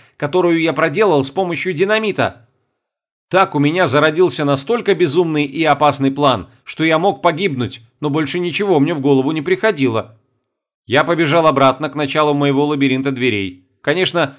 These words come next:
древний страж по-прежнему был там. Он лежал на полу,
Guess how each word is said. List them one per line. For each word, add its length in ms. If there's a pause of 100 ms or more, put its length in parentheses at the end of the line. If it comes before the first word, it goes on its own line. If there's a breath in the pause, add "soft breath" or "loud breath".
(220 loud breath)
древний 360
страж 340
по-прежнему 560
был 180
там. 400 (720)
Он 220
лежал 400
на 100
полу, 480